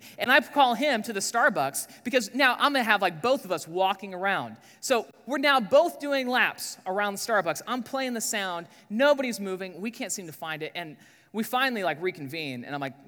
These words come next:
"Hugo, what do you think is going on here?" He's like, "It just might be too loud." I'm like, "You're right." So I walk up to the barista, and I tell her my story, and she seems very sympathetic to this. And, like, so she's like, "I, I'll turn down the music for you." And so she gets up, and she starts walking to the back.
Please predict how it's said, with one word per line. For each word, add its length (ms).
"Hugo, 240
what 120
do 60
you 40
think 160
is 100
going 200
on 180
here?" 100
He's 120
like, 120
"It 80
just 200
might 160
be 80
too 200
loud." 400
I'm 80
like, 160
"You're 140
right." 340
So 280
I 100
walk 200
up 60
to 80
the 40
barista, 440
and 80
I 20
tell 160
her 60
my 100
story, 380
and 100
she 80
seems 240
very 260
sympathetic 520
to 80
this. 300
And, 80
like, 160
so 140
she's 200
like, 200
"I, 200
I'll 140
turn 220
down 160
the 80
music 240
for 200
you." 100
And 380
so 80
she 120
gets 260
up, 220
and 80
she 80
starts 240
walking 460
to 60
the 120
back. 420